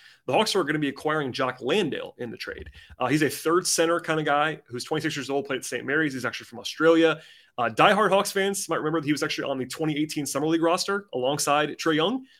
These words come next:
Um, he actually played a lot on that team, was, like, I think, the starting center on that roster most of that week.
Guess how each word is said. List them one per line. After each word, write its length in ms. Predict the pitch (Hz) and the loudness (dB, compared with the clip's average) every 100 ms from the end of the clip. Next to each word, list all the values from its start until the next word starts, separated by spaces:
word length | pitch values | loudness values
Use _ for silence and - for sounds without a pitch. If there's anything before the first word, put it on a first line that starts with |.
| _ | _
Um, 320 | 135 135 135 | -2 -2 -2
he 160 | 131 147 | -4 -4
actually 220 | 135 127 131 | -2 -6 -4
played 360 | 139 135 131 _ - _ | -2 -2 -2 _ -20 _
a 120 | 117 | -6
lot 220 | 113 151 - | 2 2 2
on 80 | 147 | -2
that 160 | 151 139 | -2 -2
team, 220 | 151 165 | -2 -2
was, 100 | 135 | -4
like, 140 | 120 | -8
I 40 | - | -10
think, 200 | 123 - | -18 -18
the 100 | 107 | -10
starting 280 | - 127 | -4 -2
center 220 | 120 131 139 | -2 -2 0
on 100 | 139 | 0
that 120 | 135 | 0
roster 320 | 131 131 143 | 0 0 -4
most 220 | 131 131 | -6 -4
of 60 | 135 | -2
that 120 | 131 | -2
week. 280 | 135 139 | -2 -4